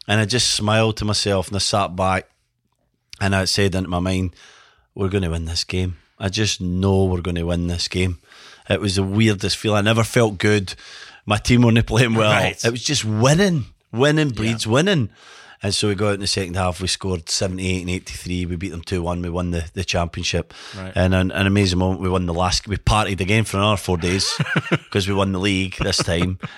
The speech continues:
Speaker 1: And we won the last game at Stoke, and, uh, Carl Robinson got the winner, actually, at, at Stadium of Light. And, um, and again, you know, we just, we, we,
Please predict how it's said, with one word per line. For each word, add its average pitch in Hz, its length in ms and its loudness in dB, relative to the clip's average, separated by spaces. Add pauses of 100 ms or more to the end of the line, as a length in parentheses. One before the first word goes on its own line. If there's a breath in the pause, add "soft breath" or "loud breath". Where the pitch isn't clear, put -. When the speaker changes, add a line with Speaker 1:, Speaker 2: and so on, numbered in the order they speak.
(120)
Speaker 1:
And 101 180 2
we 101 80 4
won 110 160 4
the 104 80 2
last 110 260 2
game 117 220 2
at 113 80 -2
Stoke, - 480 2
and, 98 260 0
uh, 92 600 2
Carl 98 160 2
Robinson 101 360 -2
got 104 120 0
the 107 80 0
winner, 110 260 4
actually, 95 400 0
at, 87 140 2
at 92 260 -2
Stadium 98 520 2
of 95 80 4
Light. 98 260 4
And, 87 260 0 (420 loud breath)
um, 92 680 6
and 98 200 4
again, 95 580 4
you 92 380 -4
know, 95 200 4
we 104 220 -2
just, - 400 -4
we, 104 240 -2
we, - 80 -6